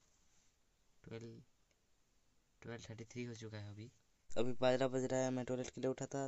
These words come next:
तो ये अभी सोया है और मैं यहाँ हूँ। अभी मैं निकलता हूँ toilet के लिए।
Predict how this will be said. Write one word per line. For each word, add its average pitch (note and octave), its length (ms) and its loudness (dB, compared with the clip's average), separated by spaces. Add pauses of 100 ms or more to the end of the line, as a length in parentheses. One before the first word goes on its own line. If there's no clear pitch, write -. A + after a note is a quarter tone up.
तो C3+ 120 0
ये C3 180 2
अभी B2+ 200 -2
सोया C3 280 -2
है C3 200 -4 (880)
और A#2+ 100 -4
मैं B2 160 -6
यहाँ A#2+ 400 -10
हूँ। A#2+ 200 -12 (540)
अभी A#2 240 -12
मैं A#2+ 180 -12
निकलता A#2+ 400 -12
हूँ A#2+ 180 -14
toilet A#2 300 -16
के A#2 120 -18
लिए। A#2 180 -16